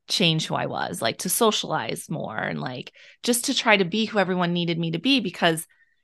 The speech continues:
anytime you're trying to force yourself outside of your comfort zone and you've conditioned yourself that alcohol will help you with that,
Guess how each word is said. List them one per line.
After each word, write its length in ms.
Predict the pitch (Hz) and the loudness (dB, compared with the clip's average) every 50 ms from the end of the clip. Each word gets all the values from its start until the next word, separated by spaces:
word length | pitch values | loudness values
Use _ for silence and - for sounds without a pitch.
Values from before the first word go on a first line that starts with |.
| _ - | _ 0
anytime 680 | 247 285 320 349 - - 208 180 170 170 170 170 165 - - | 2 2 2 2 2 4 6 6 6 6 4 0 -4 -6 -6
you're 200 | 185 180 185 180 | -2 0 0 0
trying 280 | - - 196 185 180 | 2 2 2 2 2
to 120 | 180 - 175 | 2 -2 -8
force 480 | - - 175 175 175 185 190 - - | -10 -4 -2 2 2 2 2 0 -2
yourself 480 | 180 175 - - 170 147 151 160 160 - | -4 -4 0 0 0 0 0 -2 -2 2
outside 380 | - 175 - - - 180 165 165 | 2 2 2 2 2 2 2 2
of 100 | 165 160 | 0 -2
your 100 | 160 156 | -4 -6
comfort 440 | - - 202 226 - 233 202 170 - | -4 -2 -2 -2 0 0 -2 -2 -2
zone 380 | - 160 156 160 160 165 160 - - | -4 -2 -2 0 -2 -4 -4 -4 -4
and 180 | 175 165 170 170 | -2 0 0 0
you've 220 | 165 160 156 - - _ _ - _ _ _ | -2 -2 -4 -8 -14 _ _ -20 _ _ _
conditioned 480 | - - 180 175 180 190 - - 196 175 | -6 -2 0 0 0 0 0 -2 -2 -2
yourself 360 | 151 165 - - 156 139 - | -2 -4 -4 -2 -2 -2 0
that 160 | - - - | 0 0 4
alcohol 480 | - 165 165 165 - 165 - 165 156 151 | 4 4 2 2 -2 -6 -2 -2 -2 -2
will 100 | 151 151 | -2 -6
help 300 | - - 156 151 - - | -6 -6 -6 -6 -6 -6
you 100 | 151 147 | -6 -4
with 240 | 151 175 - - - | -2 -2 -2 -2 0
that, 340 | 175 139 127 160 190 196 | 0 0 2 2 0 0